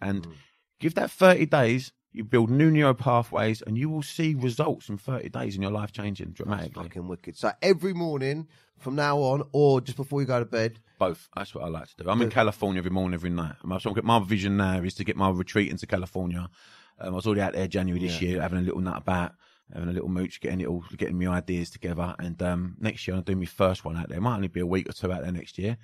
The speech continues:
Speaker 1: Um, I'm, I'm based in Barcelona now. My new ret-, my retreat, the holistic retreat dot com.
Speaker 2: Yeah.
Speaker 1: I mean, everyone get on that. I mean, it's an amazing experience. If you wanna st-, it's a good place to start self-discovery,
Speaker 2: Mm.
Speaker 1: to sort of figure out what you want, where you wanna go, and you're gonna be around like-minded people. Everyone that turns up at my retreat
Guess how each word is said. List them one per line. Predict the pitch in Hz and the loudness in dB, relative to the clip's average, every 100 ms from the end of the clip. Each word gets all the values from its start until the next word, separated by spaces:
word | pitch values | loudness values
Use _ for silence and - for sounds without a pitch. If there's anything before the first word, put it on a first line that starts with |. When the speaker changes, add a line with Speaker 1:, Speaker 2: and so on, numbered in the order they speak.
| _ _ _ - | _ _ _ -8
Speaker 1:
Um, | 95 95 95 | -4 -2 -2
I'm, | 87 | -4
I'm | 90 | -2
based | 101 104 - | 2 0 0
in | 92 | -6
Barcelona | 92 92 - 92 92 85 | -4 -4 0 0 2 0
now. | 90 | 0
My | 90 90 | 2 2
new | 92 | 2
ret-, | 85 85 - | 0 -4 -4
my | 90 | -2
retreat, | 87 85 98 95 - | -2 -2 0 0 0
the | 85 | -2
holistic | 92 92 - - | 0 -2 -2 -8
retreat | 87 90 95 87 | -6 -2 -2 0
dot | 85 - | -2 -2
com. | 90 101 | 0 2
Speaker 2:
Yeah. | |
Speaker 1:
I | 90 | 2
mean, | 90 87 - - _ _ _ | 0 -2 -8 -20 _ _ _
everyone | 95 90 92 | -6 -2 -4
get | 90 98 | -2 -2
on | 90 | 0
that. | 90 78 | -2 -2
I | 50 | -4
mean, | 87 | -6
it's | 85 | -6
an | 85 | -4
amazing | 90 90 85 | -2 -2 -6
experience. | 87 - 95 92 85 80 85 | -10 -6 -2 0 0 -6 -8
If | 80 - | -8 -4
you | |
wanna | 90 90 | -4 -4
st-, | - | -8
it's | 90 | -8
a | 101 | -2
good | 117 | 0
place | - 104 92 | 2 0 -2
to | 95 | -6
start | - 92 87 - | 0 0 0 -8
self-discovery, | - - 92 90 82 73 92 85 76 | -16 -2 0 0 -8 0 0 0 -8
Speaker 2:
Mm. | - | -10
Speaker 1:
to | |
sort | - - | -10 -10
of | - | -6
figure | 95 87 | -4 0
out | 90 90 | 0 0
what | 85 | -4
you | 85 | -4
want, | 87 87 87 - _ _ | -2 -2 -4 -10 _ _
where | 98 | 0
you | 92 | 0
wanna | 92 90 | 0 0
go, | 95 92 | 2 2
and | 90 | 0
you're | |
gonna | 85 95 | 0 0
be | 98 | 2
around | 95 92 | 2 2
like-minded | 92 90 98 95 | 0 0 0 0
people. | 95 95 | 0 0
Everyone | 95 107 | 2 0
that | 98 | -2
turns | - 90 | -6 -6
up | 87 | -4
at | |
my | 85 | -2
retreat | 87 85 - 92 | -4 -4 -6 -6